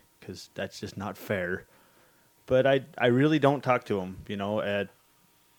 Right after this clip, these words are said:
at a certain point, you just, you know, you realize that peop-, all the people are doing are dragging you down.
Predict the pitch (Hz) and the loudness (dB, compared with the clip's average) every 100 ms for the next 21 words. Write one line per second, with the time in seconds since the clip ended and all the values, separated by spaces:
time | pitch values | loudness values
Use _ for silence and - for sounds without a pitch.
0 | _ - 104 104 - 123 113 - 120 117 | _ -2 0 0 2 0 0 0 0 0
1 | 104 98 104 - 101 101 101 98 101 110 | -4 -2 -4 -4 -8 -6 -4 -4 -2 0
2 | 110 110 110 92 98 - _ - 117 - | 2 2 2 -2 -4 -6 _ 2 2 2
3 | 104 110 - 117 107 98 101 104 95 98 | 2 2 0 -4 -4 -2 -2 -2 -2 -2
4 | 98 101 98 98 98 104 | -2 -4 -2 -2 0 -2